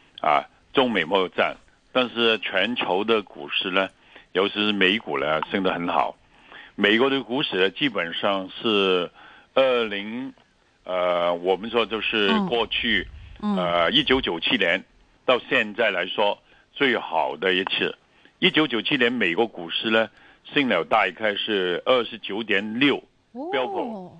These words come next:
Speaker 1: 现在是二十九点二，还有一两天可能破了它。
Speaker 2: 哎。
Speaker 1: 啊，所以这个就是差不多了，就很好的。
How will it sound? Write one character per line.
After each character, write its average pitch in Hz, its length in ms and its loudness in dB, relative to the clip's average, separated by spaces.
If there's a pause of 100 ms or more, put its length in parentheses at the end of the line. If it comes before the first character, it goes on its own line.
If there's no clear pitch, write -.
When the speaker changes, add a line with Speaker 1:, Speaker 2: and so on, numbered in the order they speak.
Speaker 1:
现 254 160 2
在 123 140 2
是 120 140 -4
二 127 240 2
十 113 160 -12
九 80 240 -10
点 87 320 -4
二， 117 280 2 (640)
还 151 160 2
有 127 100 4
一 143 120 0
两 123 240 4
天 131 280 0 (420)
可 117 180 0
能 107 180 0
破 131 240 2
了 82 160 -4
它。 107 240 0 (420)
Speaker 2:
哎。 220 80 -12
Speaker 1:
啊， 190 520 -4
所 156 180 2
以 143 100 2
这 123 140 -2
个 117 300 2
就 110 180 -2
是 107 160 0
差 117 220 2
不 110 80 -14
多 113 160 0
了， 87 180 -2 (140)
就 110 100 -2
很 98 220 -6
好 78 280 0
的。 78 220 -2